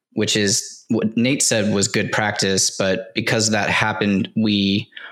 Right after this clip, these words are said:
all of a sudden our, uh,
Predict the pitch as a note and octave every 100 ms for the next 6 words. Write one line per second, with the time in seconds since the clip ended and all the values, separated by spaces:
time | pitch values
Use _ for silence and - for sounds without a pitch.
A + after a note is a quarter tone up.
0 | - - A2 A2 G#2+ A2+ G#2 G#2 G2+ G2+
1 | F#2+ F#2+ - - - - - - - -
2 | - - - _ _ - - A2 G2+ G2
3 | -